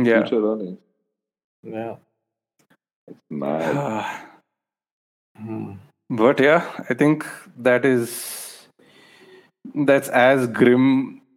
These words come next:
Speaker 1: <laughs> a, a topic to, like, leave this episode on. This rather rant heavy, <laughs> extremely annoying,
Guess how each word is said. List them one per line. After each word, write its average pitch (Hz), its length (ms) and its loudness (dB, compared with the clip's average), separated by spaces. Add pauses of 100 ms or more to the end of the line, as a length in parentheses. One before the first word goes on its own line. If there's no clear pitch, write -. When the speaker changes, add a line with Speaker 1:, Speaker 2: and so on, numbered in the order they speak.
Speaker 1:
<laughs> - 140 -4
a, 120 220 2 (520)
a 120 460 2
topic 123 400 2
to, 131 80 2
like, 123 220 0
leave 113 340 -2
this 113 260 0
episode 123 520 -2
on. 160 380 -2
This 139 240 -2
rather 123 440 2 (440)
rant 135 340 4
heavy, 120 560 0 (300)
<laughs> - 100 -8 (220)
extremely 147 520 0
annoying, 131 800 0